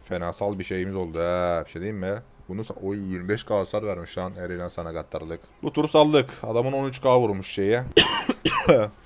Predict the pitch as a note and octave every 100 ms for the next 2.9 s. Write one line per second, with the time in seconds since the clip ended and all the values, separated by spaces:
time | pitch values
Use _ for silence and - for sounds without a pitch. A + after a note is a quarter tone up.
0 | - - - - - - - - - -
1 | - - - - - - - - - -
2 | G2+ - B2 C#3+ D#3+ C#3 D3 - -